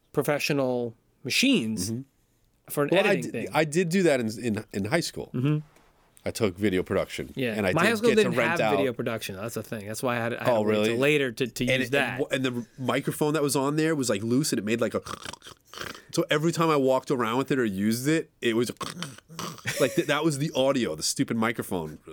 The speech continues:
Speaker 2: I say like this, my hand is the microphone just wiggling as I
Speaker 1: Yeah.
Speaker 2: move,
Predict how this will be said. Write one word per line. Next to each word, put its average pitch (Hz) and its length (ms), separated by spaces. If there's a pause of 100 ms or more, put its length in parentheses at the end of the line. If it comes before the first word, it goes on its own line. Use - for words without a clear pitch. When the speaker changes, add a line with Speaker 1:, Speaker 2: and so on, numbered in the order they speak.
(120)
Speaker 2:
I 117 160
say 143 440
like 110 240
this, 123 220 (400)
my 113 140
hand 147 260
is 135 80
the 139 80
microphone 127 500
just 101 140
wiggling 113 440
as 98 120
I 104 60
Speaker 1:
Yeah. 117 180
Speaker 2:
move, 90 240